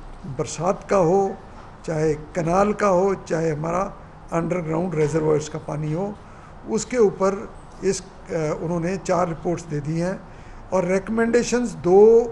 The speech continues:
reports की और उन्होंने देनी है कि पंजाब का पानी कैसे बचाया जा सकता है। पंजाब में ज़्यादातर पानी खेती बाड़ी में इस्तेमाल होता है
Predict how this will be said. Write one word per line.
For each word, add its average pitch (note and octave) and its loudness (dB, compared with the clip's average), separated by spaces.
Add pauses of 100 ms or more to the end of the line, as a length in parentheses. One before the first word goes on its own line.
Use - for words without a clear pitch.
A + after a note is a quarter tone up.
(100)
reports F#3+ 0
की G3+ -8
और G3+ 2
उन्होंने F#3 -4
देनी D3+ -2
है G#3+ -2 (480)
कि G#3+ -2
पंजाब E3+ -2
का G#3 0
पानी G3 -2 (400)
कैसे G3+ 4
बचाया D3+ -2
जा D3+ -10
सकता - -16
है। D3 -14 (720)
पंजाब E3 0
में G3 0 (600)
ज़्यादातर F3+ 2
पानी G3 -2 (560)
खेती E3 -2
बाड़ी F3 0
में F3+ -2
इस्तेमाल E3+ -2
होता F3+ 0
है G#3 -4